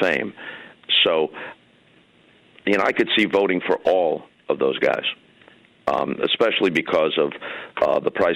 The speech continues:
they have paid to their reputations, the amount of time, uh, that they have waited. Uh, <clears throat> I'd probably go, I'd probably actually go Rose, Bonds, Clemens in that order.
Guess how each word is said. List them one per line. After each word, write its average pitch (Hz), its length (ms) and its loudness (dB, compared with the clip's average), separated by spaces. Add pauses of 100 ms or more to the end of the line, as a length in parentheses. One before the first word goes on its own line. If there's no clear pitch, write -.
they 82 80 4
have 76 140 0
paid 82 240 2
to 82 80 2
their 78 100 2
reputations, 78 800 0
the 78 100 2
amount 80 280 0
of 76 80 -2
time, 78 360 0 (380)
uh, 71 380 0 (240)
that 82 160 2
they 78 100 4
have 76 120 -2
waited. 85 440 0 (600)
Uh, - 300 0 (300)
<clears throat> 123 340 0 (100)
I'd 92 200 0
probably 101 520 2
go, 78 340 2 (340)
I'd 98 120 0
probably 107 280 2
actually 90 260 -2
go 76 140 2
Rose, 85 340 0
Bonds, 76 420 0
Clemens 69 380 -2
in 69 140 -2
that 67 160 -2
order. 69 260 0